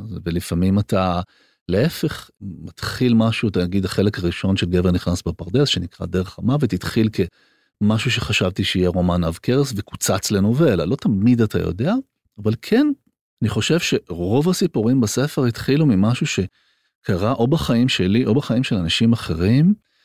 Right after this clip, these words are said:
ואמרתי, "זה רגע, זה רגע", ולכן זה, זה, היריעה שתתאים לזה היא יריעה של סיפור קצר. עכשיו, סיפור קצר הוא לא פחות מאתגר לכתיבה מאשר רומן. הכל צריך להיות במקום, כל משפט, כל נקודה,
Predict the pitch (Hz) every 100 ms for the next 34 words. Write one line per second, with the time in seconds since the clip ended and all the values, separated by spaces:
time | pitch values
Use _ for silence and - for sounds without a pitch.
0 | _ _ - 92 87 101 123 - 131 90
1 | 87 82 82 104 101 92 - _ - 90
2 | 85 90 120 139 127 98 - 117 113 110
3 | 85 95 - 90 87 95 90 113 - 120
4 | - - 110 131 131 104 85 85 90 98
5 | 90 - - 104 - - - 73 _ _
6 | _ _ _ - 92 - - 143 110 -
7 | 131 180 _ _ _ _ 101 98 - 117
8 | 110 110 - - 110 95 82 87 92 101
9 | - 80 80 95 143 175 _ 95 85 85
10 | 85 85 80 - - _ _ - 85 -
11 | 85 - - - - 71 60 _ - 71
12 | - - 73 107 - - - - - 98
13 | 98 - - - - 90 87